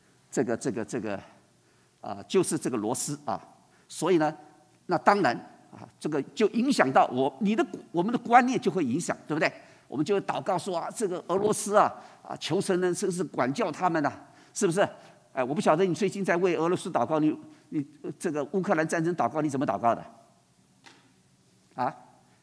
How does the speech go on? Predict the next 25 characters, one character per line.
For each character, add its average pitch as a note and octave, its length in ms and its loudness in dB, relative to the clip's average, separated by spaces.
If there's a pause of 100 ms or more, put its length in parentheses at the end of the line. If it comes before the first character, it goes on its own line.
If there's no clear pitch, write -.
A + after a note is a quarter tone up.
(180)
呃， C#3 120 -6
请 F3 160 0
问 A3 180 -2
你 F#3 120 0
为 A#3 180 -2
俄 F#3+ 100 4
罗 G3+ 120 4
斯 G#3 160 -2
怎 D#3+ 100 -2
么 C#3+ 80 -2
祷 F#2+ 140 -2
告？ A2 180 -8 (3750)
啊？ D#3 180 0 (2500)
啊， D3 120 -6
叫 A3+ 160 2
他 G#3+ 100 6
们 G#3+ 80 2
停 G#3 160 0
止， E3 140 -2
对 B2 80 -2
不 D#3+ 60 4
对？ C#3 120 4 (1400)
是 - 120 -10
不 C3 60 -2
是？ A#2 140 -6